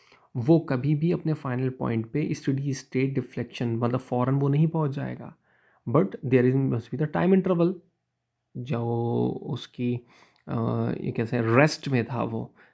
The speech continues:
करंट पास हुआ और करंट पास होने के बाद में उसमें डिफ्लेक्शन प्रोड्यूस होगा। जब वो डिफ्लेक्शन प्रोड्यूस होगा, तो वो डिफ्लेक्शन होने के बाद में वो आपका डायरेक्टली आपकी स्टेडी स्टेट, अ, कर-, पोजीशन पे नहीं पहुंच जाएगा।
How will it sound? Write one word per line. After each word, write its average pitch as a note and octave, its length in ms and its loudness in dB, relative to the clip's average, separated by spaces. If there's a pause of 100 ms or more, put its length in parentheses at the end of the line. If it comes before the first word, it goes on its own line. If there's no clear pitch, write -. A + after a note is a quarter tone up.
(120)
करंट C#3 320 4
पास B2 300 0
हुआ A2 320 -4 (300)
और B2+ 60 -4
करंट D3+ 240 2
पास C#3+ 200 2
होने C3 180 0
के B2 80 0
बाद B2 200 -2
में B2 140 -2
उसमें D#3+ 220 -2
डिफ्लेक्शन C3+ 420 -2
प्रोड्यूस A#2+ 320 0
होगा। B2+ 200 -4
जब B2 140 2
वो D#3 60 4
डिफ्लेक्शन C#3+ 440 0
प्रोड्यूस C3+ 320 0
होगा, B2 300 -2 (360)
तो D3+ 80 -2
वो D3 80 4
डिफ्लेक्शन C3+ 420 2
होने C#3+ 160 0
के C#3 60 0
बाद A#2+ 220 2
में B2 140 0
वो C3+ 160 0
आपका - 400 -4 (440)
डायरेक्टली A#2+ 460 0
आपकी D3 340 -2
स्टेडी C3 320 0
स्टेट, C3 360 -2
अ, - 120 -20
कर-, B2 520 -2
पोजीशन B2 460 -6
पे D#3 80 -2
नहीं F#3+ 140 4
पहुंच C3+ 220 -2
जाएगा। C3+ 380 -6